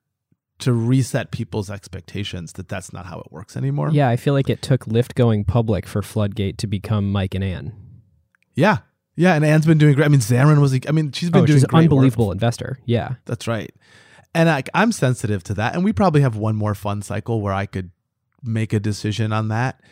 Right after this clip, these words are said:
Speaker 1: I think it's a little different with internal promotions. Like, that's, like, I think a different lane. But that's something I think about a lot. And, you know, some L Ps were just like, "Hey, we really wanna know what your strategy is here." And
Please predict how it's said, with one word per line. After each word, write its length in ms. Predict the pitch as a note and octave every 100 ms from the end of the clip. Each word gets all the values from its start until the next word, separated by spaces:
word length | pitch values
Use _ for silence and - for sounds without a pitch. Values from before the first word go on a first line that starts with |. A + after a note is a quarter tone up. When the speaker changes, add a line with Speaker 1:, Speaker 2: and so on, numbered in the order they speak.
| _
Speaker 1:
I 120 | - D#3
think 160 | F3+
it's 80 | C#3+
a 40 |
little 200 | D3 D#3
different 260 | C#3+ D#3 E3
with 140 | D#3
internal 340 | D#3+ D3 D3+ D3+
promotions. 560 | D#3 C#3+ D3 D3+ D3
Like, 120 | A#2+ -
that's, 220 | A#2 -
like, 140 | A#2
I 60 | G#2+
think 200 | A2+ A2
a 60 |
different 380 | G#2+ A2+ A2+ F2+
lane. 320 | G#2 G#2+ B2+ - _ _ _ -
But 120 | C#3
that's 160 | C#3 D3+
something 300 | F#3 D3+ A#2+
I 100 | A#2
think 220 | - C3
about 240 | B2 G2+ G2
a 60 |
lot. 280 | G2 A#2 A2+
And, 80 | C3+
you 60 | C3+
know, 80 | C3+
some 280 | - C#3
L 120 | D#3+ F3
Ps 280 | D#3+ F3+ C#3+
were 80 | B2+
just 180 | C3
like, 100 | B2
"Hey, 160 | B2+ C3
we 160 | B2 B2+
really 300 | A#2 B2 B2
wanna 320 | A#2 A2+ G#2+
know 520 | G2+ G#2+ G#2+ G2+ G2 - _ _ _ _ _
what 180 | A#2 A#2+
your 120 | B2
strategy 500 | G2+ A#2+ C3 D#3+ B2+
is 160 | A2 G#2
here." 240 | A2 A#2
And 340 | A2 A2 G#2+